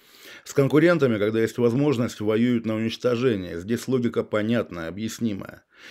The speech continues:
Но все же память — это не рынок, это метафизика, и играть на этом поле по правилам классических силовых зачисток опасно и непредсказуемо.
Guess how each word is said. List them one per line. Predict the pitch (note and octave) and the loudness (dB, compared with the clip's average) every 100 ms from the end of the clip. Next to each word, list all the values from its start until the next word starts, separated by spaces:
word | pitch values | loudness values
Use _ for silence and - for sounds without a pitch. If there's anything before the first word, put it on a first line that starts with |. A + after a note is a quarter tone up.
| - | -8
Но | A2 A#2 | -4 0
все | G3 | 4
же | C3+ G#2 | 4 4
память — | - C3 C#3 C3 - | 2 2 0 -4 -4
это | A#2 G#2+ | -4 -2
не | G#2+ A2 | -2 0
рынок, | B2+ G2 E2 F2+ | 0 -2 -6 -10
это | G2 | -6
метафизика, | G#2+ A2+ A#2 - D3 G2+ G2+ | -4 -2 -2 -2 -4 -4 -4
и | F#2+ A2 | -4 -4
играть | G#2+ A#2+ B2+ | -2 2 2
на | G#2+ | 0
этом | G#2+ G#2 G#2 | -4 -4 -4
поле | - A#2+ G2+ | -2 0 0
по | G2+ | -2
правилам | A2 A2 G#2 G2 | 0 2 2 0
классических | F#2+ G#2+ G#2 C3 - - G2+ | -2 -4 -4 -8 -10 -12 -12
силовых | - G#2 G#2+ F#2+ | -6 -4 -4 -4
зачисток | G#2 - C3+ A2 G2+ | -4 -4 -8 -8 -8
опасно | G2 - A#2 - G2+ | -8 -6 -6 -6 -10
и | G#2 | -10
непредсказуемо. | F#2 - - A2 G#2 G2+ G2+ | -12 -12 -8 -6 -6 -10 -12